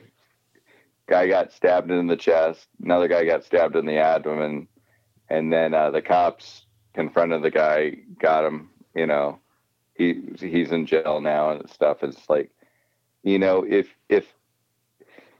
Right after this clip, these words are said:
if everybody's so scared of these guns, okay?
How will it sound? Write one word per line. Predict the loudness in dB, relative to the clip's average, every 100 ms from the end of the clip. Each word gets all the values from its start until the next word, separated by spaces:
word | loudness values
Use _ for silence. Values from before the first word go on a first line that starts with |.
| _ _ _ _ _ _ 0
if | 0 0 -6 _ _ _ _ _ 0
everybody's | 2 2 0 0 2
so | 2 0
scared | 0 0 2
of | 0
these | -2 -2 0
guns, | 0 0 -4 -18 -20 -20 _ _ _ _ _ _ _ _ -4
okay? | 0 0 0 -2